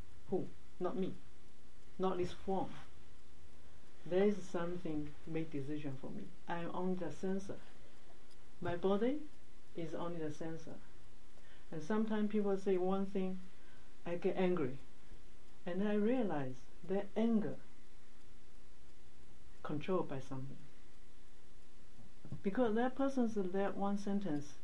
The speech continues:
is not big deal, actually. After, like, today you can jump up. Tomorrow you go back to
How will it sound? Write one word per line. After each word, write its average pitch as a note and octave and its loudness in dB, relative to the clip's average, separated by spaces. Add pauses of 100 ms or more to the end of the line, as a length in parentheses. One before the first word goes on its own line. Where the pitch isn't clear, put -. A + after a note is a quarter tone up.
(460)
is F#3 0
not G#3 4
big G3+ 0
deal, F#3 2
actually. - -2 (460)
After, F#3 2 (760)
like, F3+ 0
today G3 4
you G#3+ 6
can F3+ 0
jump G3+ 4
up. G3 0 (540)
Tomorrow G3+ 4
you F#3 4 (400)
go F#3+ 2
back G#3 0
to F#3 -2